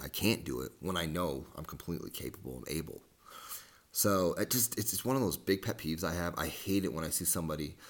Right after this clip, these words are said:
ha, get it, see, <laughs> funny. So, um, I hate it when I, you know, I'm out and about and somebody tells me they, they can't do something because of a re-, like, they give me some reason. "Oh, I'm lazy." And if you're lazy, that's the worst reason ever.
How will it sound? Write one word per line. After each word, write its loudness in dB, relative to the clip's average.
ha, 2
get 2
it, -4
see, 0
<laughs> -20
funny. -4
So, 8
um, 8
I 2
hate 8
it 6
when 6
I, 4
you 0
know, 2
I'm 0
out 0
and 0
about 0
and -2
somebody 2
tells 0
me -2
they, -2
they -2
can't -2
do 2
something -4
because -2
of -8
a -8
re-, -6
like, -6
they -4
give -2
me -2
some -4
reason. -6
"Oh, -10
I'm -8
lazy." 2
And 0
if 2
you're 6
lazy, 6
that's 6
the 4
worst 2
reason 0
ever. -8